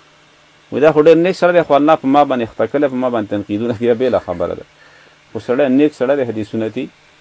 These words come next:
لیکي. دې خبره ته مې پوهېږي، حالانکه ذاتي په احمد بن حنبل باندې څه کول؟ تنقیدونه یې کول. نو دا نه چې د یو غلطۍ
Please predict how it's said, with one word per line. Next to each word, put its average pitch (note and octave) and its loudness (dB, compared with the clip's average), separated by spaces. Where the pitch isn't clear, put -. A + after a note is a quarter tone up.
لیکي. G2 -6
دې C3+ -4
خبره D#3 4
ته D#3 2
مې D3+ 0
پوهېږي، D3+ -2
حالانکه D3 0
ذاتي A#2+ 0
په C#3+ -6
احمد C3+ -6
بن B2+ -4
حنبل C3+ -2
باندې B2 -4
څه C#3+ -8
کول؟ D#3+ -4
تنقیدونه A2+ -4
یې E2+ 0
کول. D#2+ -6
نو G#2 -8
دا C3+ 6
نه F#3+ 0
چې F#3 -4
د - 0
یو B2 2
غلطۍ A#2+ 2